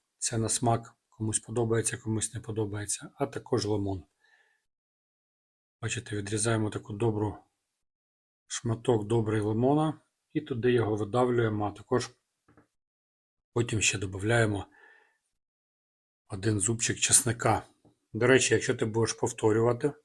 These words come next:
те, що роблю я на відео, і будеш робити ти те саме, то в тебе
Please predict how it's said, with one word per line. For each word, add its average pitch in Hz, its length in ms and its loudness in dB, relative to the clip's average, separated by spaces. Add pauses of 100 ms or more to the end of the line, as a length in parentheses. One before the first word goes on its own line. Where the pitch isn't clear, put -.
(720)
те, 123 100 0
що - 220 0
роблю 104 280 0
я 107 160 2
на 101 140 -2
відео, 139 480 4 (1300)
і 120 80 -4
будеш 120 360 6
робити 113 320 0
ти - 140 -4
те 113 140 -2
саме, 139 320 4
то - 100 -12
в - 60 -8
тебе 110 500 -2